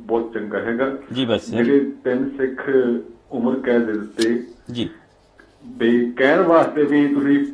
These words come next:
Speaker 1: ਪੜ੍ਹ ਨਹੀਂ ਸਕਦੇ, ਲਿਖ ਨਹੀਂ ਸਕਦੇ,
Speaker 2: ਹੂੰ।
Speaker 1: ਬੋਲ ਨਹੀਂ ਸਕਦੇ,
Speaker 2: ਹੂੰ।
Speaker 1: ਐਡੂ ਮਾੜਾ ਲਫ਼ਜ਼ ਇਸ ਦੁਨੀਆ ਦੇ ਇਤਿਹਾਸ ਅੰਦਰ ਮੈਂ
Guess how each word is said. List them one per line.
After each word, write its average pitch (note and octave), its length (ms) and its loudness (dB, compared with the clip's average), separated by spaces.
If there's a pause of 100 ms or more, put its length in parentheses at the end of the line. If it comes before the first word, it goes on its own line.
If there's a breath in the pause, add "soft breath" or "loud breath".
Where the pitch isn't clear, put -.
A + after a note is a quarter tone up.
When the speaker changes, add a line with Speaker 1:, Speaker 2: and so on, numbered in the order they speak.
Speaker 1:
ਪੜ੍ਹ B2 180 4
ਨਹੀਂ E3 260 0
ਸਕਦੇ, A#2 580 0
ਲਿਖ A#2 280 0
ਨਹੀਂ D3 180 -2
ਸਕਦੇ, G#2 460 -8 (320 loud breath)
Speaker 2:
ਹੂੰ। - 60 -12
Speaker 1:
ਬੋਲ A#2 280 2
ਨਹੀਂ B2 220 0
ਸਕਦੇ, G2 440 -8 (280)
Speaker 2:
ਹੂੰ। A2 280 -6
Speaker 1:
ਐਡੂ D3 540 -2
ਮਾੜਾ A#2+ 240 2
ਲਫ਼ਜ਼ A#2+ 400 0
ਇਸ B2+ 100 0
ਦੁਨੀਆ A#2 380 0
ਦੇ A#2 120 0
ਇਤਿਹਾਸ F2+ 480 -4
ਅੰਦਰ G#2+ 200 -6
ਮੈਂ G#2 420 -6